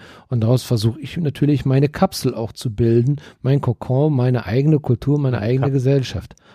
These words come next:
Speaker 1: Die
Speaker 2: Mhm.
Speaker 1: Kappe wieder, ne? Und, äh, da gebe ich dir recht,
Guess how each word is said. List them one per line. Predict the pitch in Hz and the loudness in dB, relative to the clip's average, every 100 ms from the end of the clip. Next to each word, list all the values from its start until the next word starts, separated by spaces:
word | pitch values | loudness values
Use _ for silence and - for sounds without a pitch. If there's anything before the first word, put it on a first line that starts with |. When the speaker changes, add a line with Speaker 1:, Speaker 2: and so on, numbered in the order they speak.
| - | -8
Speaker 1:
Die | 117 | -6
Speaker 2:
Mhm. | |
Speaker 1:
Kappe | 113 110 95 | -2 -4 -4
wieder, | 85 76 80 _ - _ - | -8 -8 -10 _ -20 _ -2
ne? | 143 - - - - - | -2 -2 -20 -20 -20 0
Und, | 135 120 - | 2 2 2
äh, | 127 | 2
da | 120 | 4
gebe | 127 160 | 4 2
ich | |
dir | - 117 | 2 2
recht, | 107 170 - | 2 0 -2